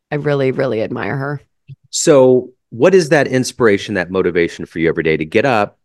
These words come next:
Speaker 2: to do what you do, to help people, and to evolve yourself? What is that for you?
Speaker 1: What is it for me? I think it's, and it's interesting, lately I've been told how,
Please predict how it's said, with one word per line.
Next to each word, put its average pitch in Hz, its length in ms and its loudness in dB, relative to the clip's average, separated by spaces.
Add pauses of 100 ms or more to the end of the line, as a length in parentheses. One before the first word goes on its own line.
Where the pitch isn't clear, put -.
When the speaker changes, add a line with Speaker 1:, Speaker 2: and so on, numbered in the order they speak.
(160)
Speaker 2:
to 104 80 -10
do 120 200 0
what 120 100 0
you 113 100 -4
do, 101 200 -2
to 95 60 -6
help 123 280 -2
people, 107 540 -2 (240)
and 101 140 -4
to 107 120 0
evolve 92 540 0
yourself? 87 720 -6
What 110 160 0
is 107 140 -2
that 76 180 -6
for 76 100 -12
you? - 260 -12 (1080)
Speaker 1:
What 277 120 -4
is 302 120 -4
it 294 80 -10
for 277 100 -4
me? 233 180 -2
I 240 100 -2
think 440 260 0
it's, - 360 -6 (1080)
and 226 80 2
it's 240 120 0
interesting, 226 340 0
lately 247 240 0
I've 269 80 -2
been 226 120 -2
told 175 420 0
how, 151 600 0